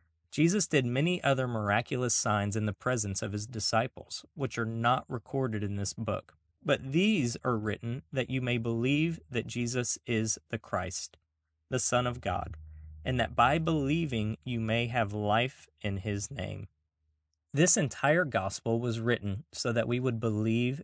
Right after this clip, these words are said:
Jesus is the Christ. The miracles that were recorded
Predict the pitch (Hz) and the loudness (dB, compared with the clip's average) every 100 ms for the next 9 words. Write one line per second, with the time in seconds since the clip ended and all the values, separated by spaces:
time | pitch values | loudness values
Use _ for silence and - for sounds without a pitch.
0 | - 117 113 104 113 - - 107 101 - | -10 -4 -2 0 0 -2 -2 0 0 -2
1 | - 110 - - 95 92 - - _ _ | -6 -10 -6 -4 -4 -6 -12 -16 _ _
2 | _ _ _ _ _ 127 120 123 156 170 | _ _ _ _ _ -2 2 4 4 2
3 | 139 147 127 113 110 - 135 135 143 143 | 2 2 4 2 0 -2 2 4 4 0